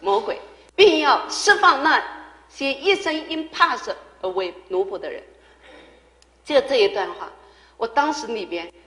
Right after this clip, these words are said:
得着这一段话，我就跟姊妹说：姊妹，现在不是等死，现在我们要在神面前抓住这个应许，要医治，要得医治。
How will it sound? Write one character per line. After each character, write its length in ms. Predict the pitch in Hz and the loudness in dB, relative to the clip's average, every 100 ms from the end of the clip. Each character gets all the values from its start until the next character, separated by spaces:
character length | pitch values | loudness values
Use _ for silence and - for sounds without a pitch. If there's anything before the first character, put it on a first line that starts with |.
| _ _ - | _ _ -2
得 180 | 254 381 | 4 6
着 160 | 302 269 | 6 4
这 120 | 262 | 2
一 60 | |
段 180 | 233 220 | 0 0
话， 280 | 202 202 180 | -2 -6 -6
我 80 | 190 | -12
就 100 | 180 | -10
跟 200 | 202 220 | -8 -8
姊 120 | 208 160 | -10 -12
妹 160 | 185 | -10
说： 280 | 180 180 165 - _ | -8 -8 -10 -16 _
姊 180 | 196 | -8
妹， 240 | 196 226 175 - - _ _ _ _ | -4 -4 -6 -12 -20 _ _ _ _
现 360 | - - 277 208 | -18 -8 -6 -4
在 200 | 202 - - - _ _ _ | -6 -8 -20 -20 _ _ _
不 80 | - | -10
是 140 | 220 214 | -10 -4
等 180 | 180 202 | -2 -2
死， 220 | - - - _ _ _ _ | -8 -14 -20 _ _ _ _
现 340 | - 285 214 | 0 2 4
在 180 | 226 165 - - - | 0 -4 -8 -20 -6
我 140 | 190 | -2
们 220 | 190 170 170 - - | 0 -2 -8 -14 -4
要 180 | 202 - - - _ _ _ | -4 -4 -16 -20 _ _ _
在 160 | - 220 | -6 -4
神 160 | 202 | -2
面 240 | 190 185 170 | -2 -2 -4
前 180 | 170 160 - _ _ | -12 -14 -18 _ _
抓 260 | 247 208 - | -2 -2 -4
住 260 | - 180 - - | -8 -10 -10 -14
这 80 | - | -10
个 120 | 165 | -10
应 180 | 180 156 | -10 -14
许， 200 | - 107 - - _ _ _ _ _ _ _ _ _ _ _ | -18 -20 -20 -20 _ _ _ _ _ _ _ _ _ _ _
要 140 | - 208 | -4 -4
医 200 | 190 214 | -4 -10
治， 200 | - - _ _ _ _ _ - | -12 -20 _ _ _ _ _ -8
要 100 | 226 | -8
得 220 | - 190 | -6 -10
医 180 | 214 202 | -8 -10
治。 240 | - - | -10 -20